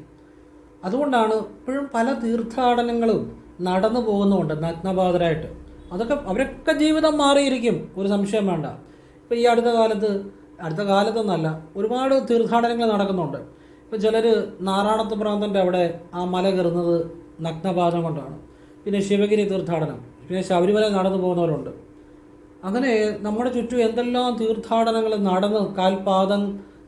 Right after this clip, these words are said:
നഗ്-, ആ നഗ്നമായ കാൽപാദം കൊണ്ട് നടന്ന് പോകുന്നതാണ് കൂടുതൽ വിശിഷ്ട ഫലം. അപ്പം അങ്ങനെ ഉള്ളതൊക്കെ എന്ന് പറഞ്ഞാൽ അത് എവിടെ, ഏത് തരത്തിലുള്ള തീർത്ഥാടനമാണേലും പെട്ടെന്ന് ഫലം കിട്ടും. അതിൻ്റെ കാര്യം എന്ന് വെച്ചാൽ ആ ശ്-, കർമ്മഫലങ്ങൾ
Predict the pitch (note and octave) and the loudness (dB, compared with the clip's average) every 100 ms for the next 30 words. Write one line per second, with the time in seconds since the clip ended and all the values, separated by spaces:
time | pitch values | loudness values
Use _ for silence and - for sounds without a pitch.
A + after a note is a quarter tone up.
0 | F#3 F3+ - - F#3 F#3 F3 E3+ D#3+ G3+ | -6 -6 -8 -10 -6 -4 -4 -6 -6 -4
1 | G#3 G#3+ A#3 A3+ F#3+ F#3+ F#3+ F#3 F3+ F3+ | -2 0 0 2 0 0 0 0 0 -2
2 | E3+ D#3+ D#3+ D#3+ D#3 - F3 F3+ F#3 F#3 | -2 0 0 0 -2 -4 -2 -2 -2 -2
3 | A3 G#3+ G#3+ G3+ F#3+ F#3 - F#3 E3 E3 | 0 2 2 2 0 -4 -4 -4 -2 -4
4 | - - - - - - - - - - | -6 -12 -20 -20 -20 -20 -20 -20 -20 -20
5 | - - - F#3+ F#3+ C4 C4+ F3 - - | -20 -20 -6 -4 -2 -2 -2 -2 -6 -14
6 | - - F#3 A#3 A#3 A3+ A3+ C#4 C4+ C4+ | -20 -10 -2 0 2 0 -2 -2 -2 0
7 | A#3+ A#3+ A#3 A#3+ A3+ C#4 C4 G3+ A#3+ C#4 | -2 -2 -2 2 2 4 4 4 4 2
8 | B3+ B3 A#3+ G#3+ G#3+ - A3 A3 G#3 F#3+ | 0 2 0 0 -2 0 0 2 0 0
9 | F#3 D#3+ - - - - - - - - | 0 -2 -6 -16 -20 -20 -20 -20 -20 -20
10 | - - - - - F#3+ G3 A3+ F#3+ F3 | -20 -20 -20 -20 -4 -2 0 0 2 2
11 | G3 G#3+ - - - - - - - - | 2 0 -4 -10 -20 -20 -20 -20 -20 -20
12 | - - C#3 F3 G3 E3 E3+ F3+ F#3 D#3+ | -20 -12 -6 -2 0 2 2 0 -2 0
13 | F3 A#3+ - - - A#2+ C#3 C#3+ - - | 0 -2 -8 -20 -20 -12 -8 -8 -10 -8
14 | D#3 D3+ G#3+ G#3 G3 F3+ E3+ G3+ | -4 -2 0 2 2 2 0 0